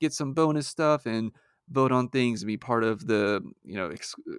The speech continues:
quote, "exclusive community" or whatever, head over to patreon dot com slash brucker horror.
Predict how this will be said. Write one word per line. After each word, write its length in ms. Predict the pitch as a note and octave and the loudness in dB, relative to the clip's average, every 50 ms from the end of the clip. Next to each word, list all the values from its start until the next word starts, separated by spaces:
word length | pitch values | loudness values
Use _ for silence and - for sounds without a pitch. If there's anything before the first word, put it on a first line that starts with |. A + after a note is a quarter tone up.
| - _ _ | -14 _ _
quote, 260 | - - B2+ A2+ G#2 - | -6 0 2 2 2 2
"exclusive 640 | A2 - - - - C3 B2 A#2 - B2 A#2 - | -2 -6 -6 -2 0 2 2 2 2 0 0 0
community" 480 | - - B2 A#2 A#2 A#2 A#2 A2 A#2 A#2 | -4 -8 -6 -4 -2 -2 -2 0 0 0
or 60 | A2+ | 0
whatever, 400 | A2+ A2+ A2+ A#2 A2+ A#2+ B2 B2 _ _ _ _ _ | 0 0 0 0 0 -2 -4 -4 _ _ _ _ _
head 80 | B2 A#2 | 2 2
over 180 | A#2 A2+ A2+ | 4 4 2
to 100 | - - | 0 -2
patreon 440 | - - B2+ A#2+ - - A2+ G#2+ G#2 | -6 -2 -2 -2 0 0 -2 -2 0
dot 200 | - G#2 D#2+ - | 0 -2 -2 -2
com 280 | - C#3 C#3 D3 E3+ - | -4 -6 -4 -4 -6 -6
slash 200 | - A2 G#2 - | -8 -8 -10 -8
brucker 260 | - - - - A2 | -8 -10 -10 -10 -10
horror. 320 | A2+ - D3 G#3 C4+ C#4+ | -6 -4 -4 -2 -4 -4